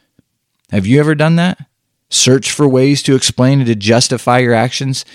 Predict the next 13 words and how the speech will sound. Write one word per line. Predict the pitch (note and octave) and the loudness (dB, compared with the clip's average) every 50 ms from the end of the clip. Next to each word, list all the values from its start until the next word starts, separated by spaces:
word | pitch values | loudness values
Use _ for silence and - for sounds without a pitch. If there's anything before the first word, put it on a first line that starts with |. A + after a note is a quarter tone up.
| - - - - _ | -20 -20 -20 -16 _
Search | - - A#2 B2 A#2+ - | -4 -2 0 0 -2 -2
for | - C3+ C3 | -2 -2 0
ways | B2 A#2+ B2+ A#2+ - | 0 0 0 -2 -2
to | - B2 | -4 -4
justify | A2 F#2+ F#2 F#2+ G#2 G#2+ B2 - - B2+ - - B2 B2 | -4 -2 -2 0 0 2 0 0 -2 -4 -4 -2 0 0
your | B2 B2 B2 | 2 2 0
choice | - - - A2+ A#2 - | 0 0 -2 0 0 0
of | B2 A2 - | -2 -6 -4
comfort | - A2 A2+ - - B2+ B2 - | -4 -6 -4 -2 -2 -2 -2 0
over | - A#2 B2 G2+ A2 A2 G#2 - - - - - _ - | 0 0 0 0 0 -2 -2 -4 -10 -20 -20 -20 _ -6
commitment, | - G#2+ F#2+ G2 A2+ A#2+ - D3+ D#3 D#3 D#3 - - _ _ _ _ _ _ _ _ | -4 0 2 2 2 2 2 0 0 0 -2 -6 -12 _ _ _ _ _ _ _ _
over | - A#2 A2 G#2 G#2+ | -2 0 0 0 -4
growth. | G2+ F#2 F2+ G2 G#2 A2+ C#3+ D#3 D3 - - - _ _ | -4 -4 -2 2 2 2 2 2 -2 -6 -14 -20 _ _